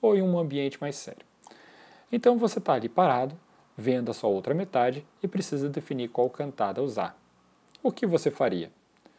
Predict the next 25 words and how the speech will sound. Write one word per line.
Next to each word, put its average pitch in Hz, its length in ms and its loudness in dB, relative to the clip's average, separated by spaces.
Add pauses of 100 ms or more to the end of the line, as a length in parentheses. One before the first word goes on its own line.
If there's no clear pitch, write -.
(420)
Provavelmente 156 680 2
você 113 320 2
analisaria 113 640 -2
rapidamente 120 680 -4
a 120 60 2
outra 92 340 -2
pessoa 113 500 0 (540)
para 143 100 2
entender 120 460 0
dos 170 160 -6
seus 139 160 -8
possíveis 92 420 -10
interesses. 131 560 0 (400)
Exemplo: 131 400 0 (460)
a 170 60 2
pessoa 185 340 0
está 202 240 -2
usando 147 400 2
uma 165 180 2
blusa 131 520 0
de 151 40 -2
uma 170 140 0
banda 117 340 -2
de 143 100 -4
rock. 113 340 -2